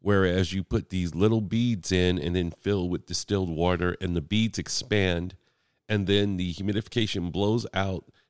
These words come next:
Now, the older model that I have, it has two fans, two little miniature fans that you put in different parts of the humidor in order to circulate the humidity. Now, I was just looking on Amazon and a couple other places,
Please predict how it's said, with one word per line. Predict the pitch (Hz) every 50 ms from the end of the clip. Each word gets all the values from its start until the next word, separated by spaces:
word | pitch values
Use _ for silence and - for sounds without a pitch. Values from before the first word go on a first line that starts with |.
| -
Now, | - 101 101 101
the | 101 98 -
older | 101 117 151 147 127 139 135
model | 107 110 110 113 104 90
that | 90 90 87
I | 92 107 117
have, | 101 87 85 80 80 80 - - _ _ _ _ _ -
it | 110 104
has | 101 110 95 90 -
two | - - - 139 147 123
fans, | - - 120 120 110 92 85 80 78 - -
two | - - 123 120
little | 127 120 117 101
miniature | 98 104 107 101 92 - 101 90
fans | - - 107 104 101 95 87 95
that | 87 - -
you | 101 85
put | - 101 101 95 -
in | 92 90
different | 80 101 - - 113 101
parts | - 110 104 -
of | 104
the | 95 92
humidor | 80 117 147 143 135 101 87 85 85 82 82 82 - _ _ _ _ _ _ _ _
in | - 110 107 101
order | 104 104 107 101 98 95 92 90
to | - - - 104 101 95 92 92 - - - _ -
circulate | - - - 143 131 - - 110 107 101 90 -
the | - 87
humidity. | - 98 87 95 110 117 110 95 76 73 62 - - _ _ _ _
Now, | - 98 95 80
I | 87 104
was | 127 147 -
just | - 101 95 92 98
looking | 107 107 101 - 98 95 90 82
on | 80 80 85
Amazon | 101 123 135 123 104 85 78 90 87 85 82 82 82 82 - -
and | - 90 85
a | 82
couple | - 95 92 95
other | 101 120 117 104
places, | - - 90 85 80 - 87 87 85 80 -